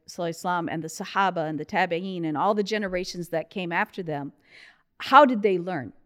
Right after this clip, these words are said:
They learned in study circles. They didn't have universities at that time. So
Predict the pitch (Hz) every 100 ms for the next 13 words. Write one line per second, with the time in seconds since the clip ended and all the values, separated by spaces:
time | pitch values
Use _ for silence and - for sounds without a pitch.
0 | _ _ _ _ - 202 233 214 247 247
1 | 220 208 - - 196 208 - 170 - 107
2 | - - 202 262 381 254 - 196 196 180
3 | 175 160 156 165 - 135 143 - 165 -
4 | 135 - - 185 - - _ _ _ -
5 | - - - - 269 247 226 220